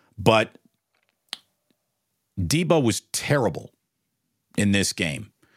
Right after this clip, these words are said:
And I don't wanna hear shit about that injury that he occurred in the game, 'cause he came back in and he actually played better after it looked like he pulled his hamstring than he did.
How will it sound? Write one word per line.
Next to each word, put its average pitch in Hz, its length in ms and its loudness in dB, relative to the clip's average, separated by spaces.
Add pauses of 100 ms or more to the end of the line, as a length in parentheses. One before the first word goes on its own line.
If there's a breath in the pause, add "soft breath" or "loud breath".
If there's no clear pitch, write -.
(120)
And 101 80 6
I 139 60 6
don't 175 80 2
wanna 175 140 2
hear 143 160 2
shit - 360 -2
about 123 280 0
that 120 160 2
injury 110 380 0
that 104 100 0
he 98 100 2
occurred 107 300 2
in 107 100 2
the 104 60 2
game, 87 280 0
'cause 87 140 0
he 87 60 -4
came 143 240 0
back 123 240 0
in 143 120 2
and 110 80 0
he 104 60 0
actually 120 280 -2
played 87 420 -2
better 127 440 2
after 120 380 0
it 90 60 -6
looked 92 180 -4
like 98 220 2
he 90 40 -2
pulled 95 280 -2
his 92 100 -2
hamstring 92 480 0
than 87 100 2
he 87 100 0
did. 90 360 0